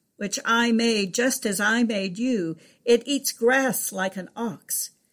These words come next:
Its strength is in its loins, and its power in its muscles of its belly. It makes its tail stiff like a cedar, and the sinews of its thighs are knit together. Its bones are tubes of bronze, and its limbs like bars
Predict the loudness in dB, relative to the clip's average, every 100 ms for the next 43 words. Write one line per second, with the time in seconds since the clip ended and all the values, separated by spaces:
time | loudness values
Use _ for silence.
0 | _ _ _ -4 -2 0 0 4 4 2
1 | -2 -2 -2 -2 -6 -8 -2 0 0 -2
2 | -2 -4 -6 -8 -4 -2 -2 -2 -2 -2
3 | -4 -2 0 0 -2 -4 -4 -8 -6 -8
4 | -6 -4 -2 -4 -8 -14 _ _ _ _
5 | _ -12 -4 -2 0 -2 -6 -8 -8 -4
6 | -2 0 -2 -4 -4 0 0 -2 -8 -8
7 | -6 -6 -4 -4 -2 -4 -6 _ _ _
8 | -2 0 0 -2 -2 -2 -2 -4 -6 -4
9 | -2 -4 -2 0 2 0 -4 -6 -4 -4
10 | -6 -8 -10 -6 -6 -6 -12 -14 _ _
11 | _ _ _ _ _ -4 -4 -2 0 2
12 | 0 0 -2 -4 -4 -4 -4 -4 -4 -4
13 | -4 -2 -2 -4 -6 -6 -6 -6 -10 -8
14 | -4 -4 -4 -6 -8 -10 -8 -6 -4 -4
15 | -4 -6